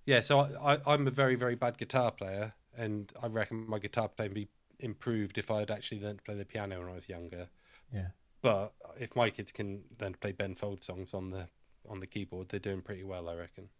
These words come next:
Speaker 2: Yeah, no, it's a, it's a noble move, uh, I think.
Speaker 1: Um, one of the biggest things I think f-, about Ben Folds for me is the lyrics, and there's a certain scale to Ben Folds'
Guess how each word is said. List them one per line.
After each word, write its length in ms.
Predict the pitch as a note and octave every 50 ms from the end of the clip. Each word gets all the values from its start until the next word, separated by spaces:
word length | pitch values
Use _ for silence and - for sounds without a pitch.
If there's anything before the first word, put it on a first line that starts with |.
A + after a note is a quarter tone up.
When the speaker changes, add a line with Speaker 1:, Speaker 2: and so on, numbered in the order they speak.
| _ _ - -
Speaker 2:
Yeah, 220 | A2 C3 E3 F3 - - _ _
no, 160 | D#3+ C3+ D3+ D#3
it's 120 | - -
a, 140 | A#2 A2 A2
it's 160 | A2+ - -
a 60 | A#2
noble 340 | A2 A2 A#2 A2+ A2 A2+ A2+
move, 320 | A2+ B2 C#3+ D3 C#3+ - - - - - -
uh, 220 | D#3 C3 G#2 G#2 - - - - -
I 40 |
think. 320 | A#2+ - - A2+ A2+ - - - - - - - - - - - -
Speaker 1:
Um, 240 | A#2+ A#2 A#2 C3 C3 -
one 200 | - D3+ D#3+ E3+
of 60 | E3
the 80 | D3+ C#3
biggest 340 | C#3 E3+ E3 C#3+ C#3 C3 C#3
things 220 | A#2 A2+ A2+ G#2
I 60 | A#2+
think 240 | G#2+ - A#2 A2+ G#2 -
f-, 60 | - A#2+
about 240 | A2+ - A2+ A2+ A2+ - -
Ben 160 | C3 A#2 A2+
Folds 300 | G2+ - A#2 A2+ G#2+ -
for 100 | - -
me 220 | A2+ A2+ A2 G#2+ A2
is 340 | G2+ A2+ B2 A#2 G#2+ - -
the 180 | A2 G#2+ A2+ A2
lyrics, 640 | G#2 A#2 A#2 A#2 A#2 A#2 - - - - - - - -
and 340 | B2+ A#2+ A2+ A2+ A2 - - - _ _ - - - _ _ - - -
there's 260 | - D3 D3 C#3 C#3 C#3 -
a 120 | D#3 D3+ C#3+
certain 500 | C#3+ - F3 F3 E3+ D3 - E3 D#3 C#3+
scale 640 | - - - - D#3 C#3+ B2+ A2+ G#2+ G#2 G#2 G#2+ - -
to 100 | - A2
Ben 260 | - A#2+ A2 A2 G#2
Folds' 540 | - - A2+ A2+ A2+ G#2+ G#2+ - - -